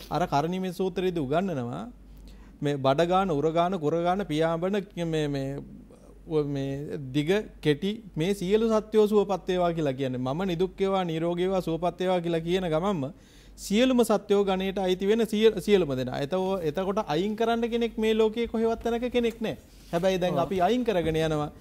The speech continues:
Speaker 1: දැන් අද වෙනකොට අපි පරිසරය දකින්නේ අර වහින කොටත් මාළුවාට මරණේ, පායන කොටත් මරණේ. දැන් පාරවල් දිගේ අර වැවේ හිටපු මාළු ටික පාරවල් ගානේ මේ මාළු ලෑලි.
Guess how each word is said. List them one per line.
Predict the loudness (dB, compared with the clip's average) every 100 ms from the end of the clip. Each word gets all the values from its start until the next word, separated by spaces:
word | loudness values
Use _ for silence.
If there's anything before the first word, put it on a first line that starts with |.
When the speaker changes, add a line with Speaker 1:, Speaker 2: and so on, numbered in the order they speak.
| -20 -16
Speaker 1:
දැන් | 2 2 4
අද | 2
වෙනකොට | 4 2 0 0
අපි | 0 0
පරිසරය | 0 2 2 2 2
දකින්නේ | 2 2 0 -2 -4 -8 -18 -20 -10
අර | 0 2 0 -4
වහින | 0 2 4 2
කොටත් | 0 0 -2
මාළුවාට | 0 2 4 2 2
මරණේ, | 0 0 0 -2 -4 -20 -20 -20 -20 -20
පායන | 2 4 4
කොටත් | 0 -2 -2
මරණේ. | 0 0 0 -6 -12 -20 -20
දැන් | -4 0 2 0
පාරවල් | 2 4 6 6 6
දිගේ | 4 2 0 -2 -12 -20
අර | -2 2 2 0 -4 -4
වැවේ | 2 4 6 4
හිටපු | 2 -2 -2
මාළු | 2 2 2
ටික | -2 -4 -8 -6
පාරවල් | 0 0 2 0
ගානේ | 2 2 2 -2 -6 -14 -20 -20 -20 -10
මේ | -2 -2
මාළු | 2 2 4 6
ලෑලි. | 4 2